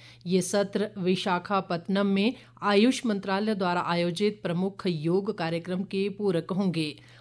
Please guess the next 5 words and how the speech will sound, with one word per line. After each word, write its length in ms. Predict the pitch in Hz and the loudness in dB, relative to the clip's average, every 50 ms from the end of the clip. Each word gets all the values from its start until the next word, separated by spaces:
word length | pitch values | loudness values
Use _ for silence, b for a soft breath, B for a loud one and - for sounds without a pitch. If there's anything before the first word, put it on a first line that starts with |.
| B B | B B
आंध्र 360 | 175 185 190 196 196 185 196 | 2 4 4 4 4 2 2
प्रदेश 400 | 180 196 196 185 175 180 190 190 | 2 2 0 2 4 2 2 0
के 240 | - - 202 190 202 | 0 0 2 2 4
विशाखापत्तनम 920 | 190 190 185 - 208 175 170 170 - 190 175 165 170 165 131 - 196 196 196 | 4 2 2 2 0 -2 -2 -2 -4 -6 -4 -4 -6 -8 -4 -2 0 2 2
में 260 | 190 190 190 196 220 | 4 4 4 2 2